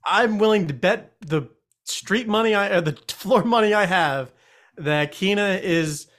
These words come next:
in charge of the whole thing. She's the whole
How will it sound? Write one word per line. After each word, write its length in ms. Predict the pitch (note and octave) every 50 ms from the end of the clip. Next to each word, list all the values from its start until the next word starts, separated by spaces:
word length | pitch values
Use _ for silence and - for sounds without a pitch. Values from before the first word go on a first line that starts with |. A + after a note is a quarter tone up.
| _ _ _ _ -
in 140 | - F#3 E3+
charge 360 | C#3+ - - F3+ F#3 F#3+ F3
of 80 | E3 D#3
the 100 | D3 C3+
whole 240 | B2+ E3 G#3+ A#3+ G#3+
thing. 380 | - - D#3+ C#3+ B2+ A#2+ A#2+ - _ _ _ _ _ _ _ _ _ _ _ _ _ _ _ _
She's 460 | _ - - - F#3 F#3+ F#3 F3+ D#3+ -
the 180 | F3 E3+ D3+
whole 1080 | C#3+ C3+ C#3 F3+ G3 G#3 G#3 G#3 G3+ G3+ G#3 G#3 G#3 G3+ G#3 G#3 G3+ F#3+ F3 F3 D#3+ D#3+